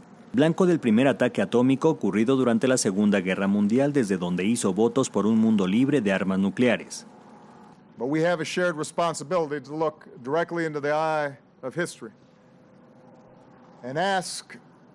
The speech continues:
Speaker 2: what we must do differently to curb such suffering again.
Speaker 1: Estados Unidos lanzó la primera bomba atómica de uranio sobre Hiroshima, al oeste de Japón, el seis de agosto de mil novecientos cuarenta y cinco,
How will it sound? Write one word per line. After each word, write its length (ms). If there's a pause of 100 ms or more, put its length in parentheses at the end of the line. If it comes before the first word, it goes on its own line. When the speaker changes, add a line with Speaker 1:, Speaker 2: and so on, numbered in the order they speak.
(200)
Speaker 2:
what 280
we 240
must 400
do 140
differently 600 (1500)
to 100
curb 400
such 220
suffering 480
again. 240 (1900)
Speaker 1:
Estados 420
Unidos 340
lanzó 240
la 140
primera 360
bomba 280
atómica 480
de 100
uranio 380
sobre 260
Hiroshima, 600 (120)
al 160
oeste 320
de 80
Japón, 400
el 140
seis 180
de 80
agosto 320
de 80
mil 160
novecientos 500
cuarenta 360
y 60
cinco, 460